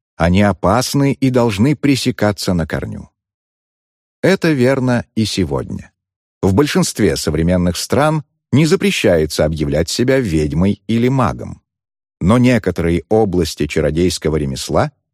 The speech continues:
по-прежнему вне закона и опасны для самого чародея и окружающих.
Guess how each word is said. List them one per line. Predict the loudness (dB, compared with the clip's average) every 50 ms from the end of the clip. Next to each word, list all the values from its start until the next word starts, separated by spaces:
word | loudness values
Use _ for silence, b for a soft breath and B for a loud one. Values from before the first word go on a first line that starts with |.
| _ _ _ _
по-прежнему | 0 0 0 0 0 2 2 2 2 2 0 0 2 2 0
вне | 0 2 2 4 4 4 2
закона | 2 0 0 0 0 0 0 0 -2 -6 -10 -12 _ _ _ _ _
и | 2 2
опасны | 2 2 2 2 0 0 0 0 -2 -6 -6 -8 -8 -10 _ _ _ _
для | -6 -2 0 2 2
самого | 2 0 -2 -2 -2 0 0 0 0 0
чародея | 0 0 0 0 0 2 2 2 2 2 2 0
и | -2 _ 0 0
окружающих. | 2 0 0 -2 -4 -6 -4 -4 -6 -6 -6 -8 -10 -12 -12 -12 -14 -14 -18 _